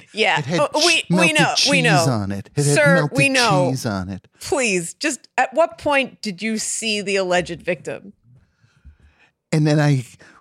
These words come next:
Speaker 2: also went, and they had a, a place with <laughs> chicken that they
Speaker 1: All
Speaker 2: had
Speaker 1: right,
Speaker 2: little
Speaker 1: all right. You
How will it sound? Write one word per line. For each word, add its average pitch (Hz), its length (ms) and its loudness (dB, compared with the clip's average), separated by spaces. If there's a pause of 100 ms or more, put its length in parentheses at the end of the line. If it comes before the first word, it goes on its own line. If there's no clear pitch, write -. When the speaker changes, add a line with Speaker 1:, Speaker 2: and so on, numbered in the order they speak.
(160)
Speaker 2:
also 160 360 0
went, 131 520 0 (560)
and 151 160 0
they 135 80 0
had 131 400 -2 (100)
a, 131 120 -2 (580)
a - 80 -2
place 156 420 0
with - 220 -2 (240)
<laughs> - 200 -18
chicken 104 560 -2 (320)
that 143 140 0
they - 60 -20 (180)
Speaker 1:
All 220 100 4
Speaker 2:
had 185 60 4
Speaker 1:
right, 151 200 4
Speaker 2:
little 143 260 0
Speaker 1:
all - 80 4
right. - 200 2
You - 60 4